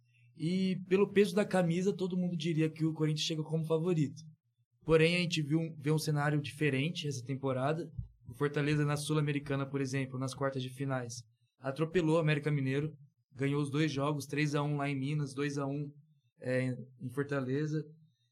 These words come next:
E enquanto o Corinthians passou no sufoco contra o Estudiantes, classificou perdendo a partida, classificou nos pênaltis. E no Campeonato Brasileiro, o Fortaleza também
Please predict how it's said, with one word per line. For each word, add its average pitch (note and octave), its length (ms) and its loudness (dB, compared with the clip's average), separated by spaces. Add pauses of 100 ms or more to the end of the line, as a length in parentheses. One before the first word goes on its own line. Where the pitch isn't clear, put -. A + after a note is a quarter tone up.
(160)
E D#3 560 2
enquanto D#3 260 0
o - 40 -10
Corinthians D#3+ 340 0
passou E3 240 2
no E3+ 60 0
sufoco D#3+ 460 0
contra D#3+ 220 -2
o C#3+ 60 -4
Estudiantes, D3 600 -2
classificou D#3 580 -2
perdendo E3 360 2
a F3+ 40 0
partida, E3 520 0 (100)
classificou C#3 360 -8
nos D3 140 -4
pênaltis. D3+ 520 -4 (420)
E C#3 60 -4
no D3+ 80 0
Campeonato D#3+ 420 2
Brasileiro, D#3 520 2
o - 20 -8
Fortaleza D#3+ 440 0
também E3 420 0